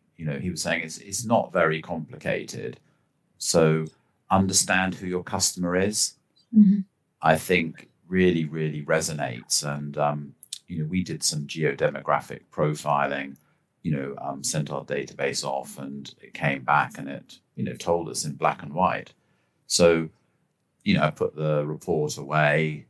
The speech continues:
Speaker 1: and then actually, you know, picked it up again and, and just, you know, keep everybody in the business, you know, well and truly focused on who that customer is, because that then enables, you know, all of our,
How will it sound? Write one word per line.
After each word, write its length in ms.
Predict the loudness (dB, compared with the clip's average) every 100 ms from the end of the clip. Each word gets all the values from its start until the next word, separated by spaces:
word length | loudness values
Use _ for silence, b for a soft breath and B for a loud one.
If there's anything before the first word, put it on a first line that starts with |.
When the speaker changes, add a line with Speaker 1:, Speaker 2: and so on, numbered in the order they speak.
| _
Speaker 1:
and 240 | -6 -2
then 520 | 2 2 0 -2 -6 -6 -2
actually, 640 | 0 2 0 0 0 -4 _ -12
you 80 |
know, 160 | -10 -12 -6
picked 220 | -6 0
it 60 | 0
up 160 | 0
again 340 | -2 -8 -8 -10
and, 140 | -10
and 140 | -10
just, 380 | -4 0 0 -2 _ -10
you 100 | -8
know, 100 | -8
keep 240 | -8 -6 0
everybody 520 | 0 0 -4 -4 -4
in 100 | -6
the 60 | -8
business, 600 | -4 -4 -4 -2 -2 -4 _ _ _
you 120 | -4
know, 80 | -2
well 220 | 2 0
and 140 | 0 -2
truly 320 | -4 -4 -8
focused 640 | -4 -2 -2 -2 -6 -6
on 100 | -8
who 160 | -8 -4
that 220 | -2 -4
customer 500 | -4 -8 -8 -8 -6
is, 440 | -6 -2 0 0 -2 _ _ _ _ -16
because 300 | 0 0 4
that 360 | 4 2 -2
then 200 | 0 0
enables, 800 | 0 -2 -2 -2 -6 -8 -8 -10 _ _ _
you 100 | -6
know, 80 | -4
all 220 | -2 -2
of 80 | 2
our, 240 | 2 0